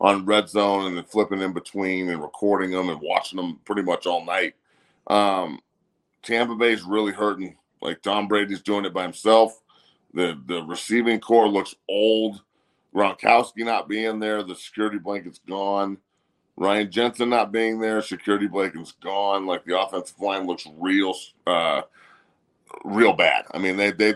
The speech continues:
they don't look like they know what they're doing. They're losing one-on-one matchups. They are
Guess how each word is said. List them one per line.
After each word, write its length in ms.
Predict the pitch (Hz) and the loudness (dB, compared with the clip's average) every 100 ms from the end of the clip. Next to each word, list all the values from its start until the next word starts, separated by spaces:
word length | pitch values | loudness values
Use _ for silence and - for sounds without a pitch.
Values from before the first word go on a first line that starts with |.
| - | 0
they 140 | 107 98 | -2 0
don't 200 | 107 104 | 0 0
look 140 | 101 | 0
like 140 | 107 92 | -2 0
they 80 | |
know 100 | 101 | -2
what 100 | 101 | -2
they're 80 | 92 | -4
doing. 260 | 90 101 95 | -2 -2 0
They're 100 | 87 | 0
losing 320 | 101 101 101 | 0 -2 -2
one-on-one 440 | 98 95 92 92 | -2 0 -2 -4
matchups. 720 | 90 95 92 92 90 - - _ | -2 -4 -2 -4 -4 -8 -20 _
They 160 | 95 92 | -4 -2
are 200 | 87 | -2